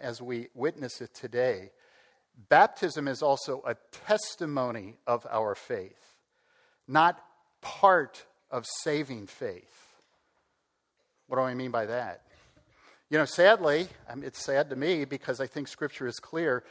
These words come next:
There may be some people, I think there are some people who believe that being baptized is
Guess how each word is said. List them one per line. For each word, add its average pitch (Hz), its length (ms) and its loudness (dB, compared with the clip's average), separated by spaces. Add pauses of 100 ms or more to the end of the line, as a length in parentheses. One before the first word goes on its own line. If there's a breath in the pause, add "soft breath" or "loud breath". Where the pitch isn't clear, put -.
(220 soft breath)
There 180 160 6
may 180 220 2
be 240 140 -4
some 156 280 -2
people, 147 340 0
I 170 80 6
think 165 260 -8
there 143 160 2
are 143 220 2
some 165 220 -10
people 151 300 -8
who 143 120 -8
believe 139 420 -2 (380 loud breath)
that 131 340 2
being 185 280 -4
baptized 151 800 2
is 135 200 -6